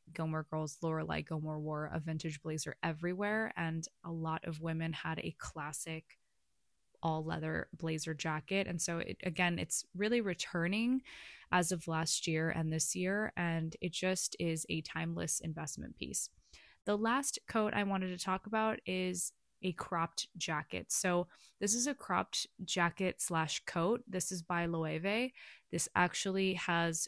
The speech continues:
really cool snaps and a zipper for closure and these really billowy pockets and an A-line silhouette to the whole jacket. It's actually very comfortable,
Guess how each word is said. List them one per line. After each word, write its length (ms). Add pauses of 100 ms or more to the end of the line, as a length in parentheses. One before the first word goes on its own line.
really 420
cool 540
snaps 840
and 400
a 80
zipper 480
for 200
closure 720 (440)
and 120
these 220
really 400 (160)
billowy 460
pockets 800
and 160
an 100 (100)
A-line 680
silhouette 800
to 100
the 100
whole 520
jacket. 480
It's 160
actually 480
very 320
comfortable, 720